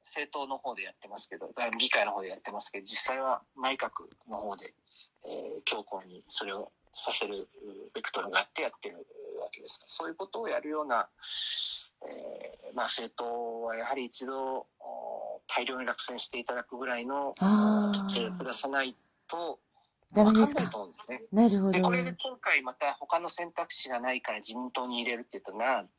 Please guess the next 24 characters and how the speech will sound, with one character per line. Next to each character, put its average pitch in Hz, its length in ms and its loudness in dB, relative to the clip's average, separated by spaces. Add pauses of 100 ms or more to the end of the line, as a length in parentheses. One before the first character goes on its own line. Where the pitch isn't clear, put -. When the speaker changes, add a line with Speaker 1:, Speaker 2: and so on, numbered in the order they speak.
Speaker 1:
結 110 160 -4
局 123 200 -6
エ 117 60 2
ル 123 120 2
ジ 123 80 -4
ー - 20 -4
ビ 127 120 -2
ー - 40 -12
テ 135 80 2
ィ - 20 -6
ー - 40 -6
法 151 120 2
案 131 80 0
み 107 80 -16
た 107 100 -4
い - 20 -6
な 90 80 -8
の 127 180 -8
を 120 40 -4
通 - 60 -2
し - 40 -4
て、 92 280 -10 (480)
ま 110 160 2
あ、 - 60 -6